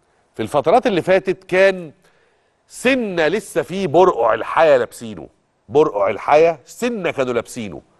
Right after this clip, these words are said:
شوية يقوموا عاملين كده و-، وبقوا مخبيين نفسهم تاني. واضح ان بما ان، بما ان ربهم الأعلى أردوغان،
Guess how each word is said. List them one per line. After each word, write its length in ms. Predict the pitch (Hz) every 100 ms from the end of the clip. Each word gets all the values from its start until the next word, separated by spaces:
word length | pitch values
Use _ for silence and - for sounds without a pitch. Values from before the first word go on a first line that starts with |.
| _ _ _ _
شوية 320 | - 170 185 135
يقوموا 220 | 127 107
عاملين 240 | 117 151
كده 280 | 139 170 170 -
و-، 480 | 160 - 226 233 - -
وبقوا 440 | 107 - 127 123 120 _
مخبيين 360 | - 120 107 123
نفسهم 320 | 107 - 92
تاني. 280 | - 71 60 _ _ _ - - - _ _
واضح 760 | - 160 220 160 156 - - - _ _ _ _ -
ان 100 | 107
بما 380 | 120 185 180
ان، 280 | 185 170 160 127 _ _
بما 280 | 104 127 120
ان 300 | 139 131 110 _
ربهم 440 | 117 120 110 165 123
الأعلى 380 | 104 147 120 101
أردوغان، 640 | 98 90 95 92 104 80